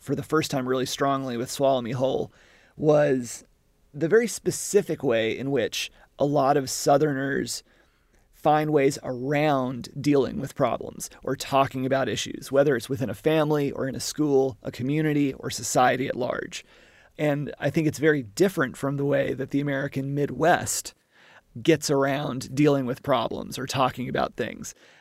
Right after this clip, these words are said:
I think there's a certain kind of unspokenness of smoothing things over. And, uh, with some of the plot elements in Swallow Me Whole, with these emerging symptoms of mental disorders and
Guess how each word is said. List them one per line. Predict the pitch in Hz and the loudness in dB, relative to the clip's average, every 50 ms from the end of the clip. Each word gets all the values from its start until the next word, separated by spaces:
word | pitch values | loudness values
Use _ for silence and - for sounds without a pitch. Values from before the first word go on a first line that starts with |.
| _ | _
I | - - 139 | -6 -6 -4
think | - 151 143 139 135 | -2 -2 -2 -2 0
there's | 147 147 160 - - | 0 0 0 0 -2
a | 131 | -4
certain | - - 156 180 156 160 151 | -2 0 2 0 0 0 -4
kind | - - 147 151 151 156 151 156 | -6 -2 0 2 2 2 2 2
of | 147 | 0
unspokenness | 147 139 139 - - - 135 139 139 131 127 139 - - | 0 0 0 -2 0 2 2 2 0 0 -4 -6 -6 -8
of | - - - | -10 -8 -8
smoothing | - - - - 151 160 170 170 143 170 151 147 | -6 -6 -4 -2 2 2 4 4 2 2 -2 -2
things | 147 - 147 139 135 139 110 | -4 -2 -4 -4 -4 -2 0
over. | 143 139 135 139 135 127 98 92 - - _ - - - - - - _ _ - | 2 2 2 2 0 -2 -6 -8 -8 -12 _ -20 -20 -20 -20 -20 -20 _ _ -4
And, | 151 151 151 147 143 147 | -2 0 0 0 0 0
uh, | 156 135 147 - - 60 - - - | 0 0 0 0 -2 -4 -6 -10 -6
with | - 147 151 151 - - - _ _ _ _ | -2 -2 -2 -2 -2 -8 -16 _ _ _ _
some | - - 170 175 165 | -4 0 2 4 4
of | 165 139 | 4 4
the | 139 131 127 | 4 2 0
plot | - - 156 170 165 - | 0 0 2 4 4 4
elements | 120 135 147 135 131 120 - | 4 2 2 0 -2 -6 -8
in | 131 135 123 | -8 -8 -6
Swallow | - - 135 135 120 120 | -2 0 0 0 0 -2
Me | 120 127 | -2 0
Whole, | 131 135 131 123 123 | 0 2 2 0 -2
with | - - | -4 -2
these | - 139 139 - | -2 -2 -4 -4
emerging | - - 143 139 147 151 143 - 147 135 131 | -6 -6 -2 0 0 0 0 0 -2 -4 -4
symptoms | - - - 147 147 - 151 127 123 113 | -4 -4 -2 -2 -2 -2 -4 -6 -6 -6
of | 135 - 117 | -8 -8 -4
mental | 123 143 156 170 165 | 0 2 4 4 4
disorders | 143 156 147 - 147 135 135 131 131 139 120 104 - - - - - - - - - _ | 4 2 0 0 0 2 2 2 2 0 0 -2 -4 -6 -10 -14 -18 -20 -20 -20 -20 _
and | - - 143 139 131 104 60 60 60 - - | -4 -2 0 0 0 0 -2 -4 -4 -6 -8